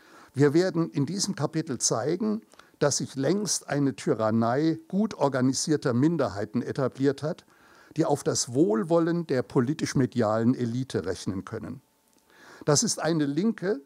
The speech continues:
die nicht mehr an Marx, sondern an Rousseau orientiert ist. Das einundzwanzigste Jahrhundert hat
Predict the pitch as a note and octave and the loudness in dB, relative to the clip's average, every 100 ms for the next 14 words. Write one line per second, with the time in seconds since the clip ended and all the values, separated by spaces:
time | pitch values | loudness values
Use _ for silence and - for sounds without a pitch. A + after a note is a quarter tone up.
0 | _ _ _ D3 D#3+ G#3 - D3+ C#3+ A2 | _ _ _ 0 2 0 -2 0 0 0
1 | A2 A2+ E3+ B2+ - - - - _ _ | 0 2 2 0 -4 -4 -4 -4 _ _
2 | - C#3+ C#3+ C3 C#3 B2 A#2+ B2 A#2 _ | -2 0 2 0 -2 -2 0 0 -2 _
3 | - C3+ - G3+ C#3+ E2 - _ A#2+ G2 | -6 -2 0 0 0 -4 -12 _ -4 -2
4 | F2+ F2 - F2+ - _ _ G2+ - - | -6 -6 -8 -12 -12 _ _ -10 -10 -12
5 | _ _ _ _ _ _ _ _ _ _ | _ _ _ _ _ _ _ _ _ _
6 | - - - - - - _ _ C#3+ - | -20 -20 -20 -20 -20 -20 _ _ 2 2
7 | E3 B3+ A3+ G#3 G3+ - D#3+ D#3 A#3 G#3 | 4 2 2 2 0 2 2 2 2 2
8 | C3 - D3 - | -2 -4 -6 -6